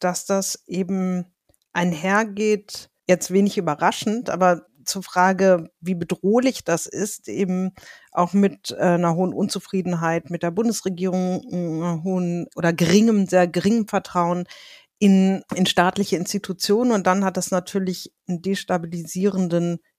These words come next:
Effekt. Und was wir gesehen haben, das liegt jetzt sicherlich nicht nur an den Verschwörungserzählungen, das ist auch nochmal wichtig zu sagen, aber wir haben schon gesehen, dass das zumindest in dem Befragungszeitraum, den wir uns angeguckt haben, rückläufig war, das Vertrauen in Institutionen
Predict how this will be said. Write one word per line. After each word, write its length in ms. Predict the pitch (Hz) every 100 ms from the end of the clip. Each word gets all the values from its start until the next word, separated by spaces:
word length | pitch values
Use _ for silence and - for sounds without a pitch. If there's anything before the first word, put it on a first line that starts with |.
| _
Effekt. 540 | 175 - 196 175 -
Und 160 | 165 160
was 180 | 175 190
wir 60 |
gesehen 340 | 160 156 208 214
haben, 180 | 202
das 140 | 190 -
liegt 200 | 185 180
jetzt 120 | 180
sicherlich 400 | 190 196 170 -
nicht 300 | 165 - -
nur 160 | 175 170
an 80 |
den 100 | 165
Verschwörungserzählungen, 1300 | 156 156 - 214 240 - - 143 190 - 220 202 208 202
das 180 | 190 185
ist 100 | -
auch 140 | 175
nochmal 240 | 214 202
wichtig 300 | 185 - 190
zu 100 | -
sagen, 280 | 180 185 185
aber 200 | 180 165
wir 80 | 170
haben 120 | 175
schon 200 | - 208
gesehen, 380 | 208 - 185 180 - - - _
dass 340 | 180 180 - -
das 300 | 175 220 -
zumindest 420 | 202 190 180 -
in 140 | - 180
dem 120 | 170
Befragungszeitraum, 1040 | 165 - 170 185 175 - 165 - 170 156
den 400 | - - 170 165
wir 120 | 165 220
uns 160 | 202
angeguckt 600 | - 180 170 - 180 -
haben, 340 | 180 170 175 165 - _ -
rückläufig 760 | 185 196 - 151 151 - - -
war, 160 | 139
das 180 | 147 -
Vertrauen 440 | 160 - 175 185
in 140 | 175 165
Institutionen 880 | 170 - 160 165 - - 165 165